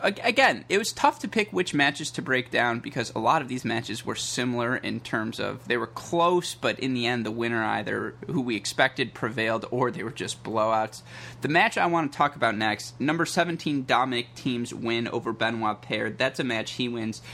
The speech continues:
six four, six three, se-, uh, five seven, one six, six three. And if I'm being honest,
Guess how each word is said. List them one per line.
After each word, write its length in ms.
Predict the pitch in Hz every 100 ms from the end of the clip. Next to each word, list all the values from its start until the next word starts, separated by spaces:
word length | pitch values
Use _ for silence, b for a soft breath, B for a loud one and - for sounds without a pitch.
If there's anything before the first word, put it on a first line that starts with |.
| B
six 360 | - - 170 -
four, 280 | 151 135 127
six 420 | - 156 151 -
three, 340 | 135 127 117
se-, 300 | - - - -
uh, 120 | 113
five 360 | - 143 147 147
seven, 460 | - 117 120 117
one 240 | 113 123 135
six, 420 | - - 120 -
six 400 | - 120 - -
three. 400 | - 123 117 117
And 260 | 117 117 110 B B B B B - -
if 100 | 165
I'm 140 | 220 214
being 260 | 370 359
honest, 640 | - 135 156 175 - -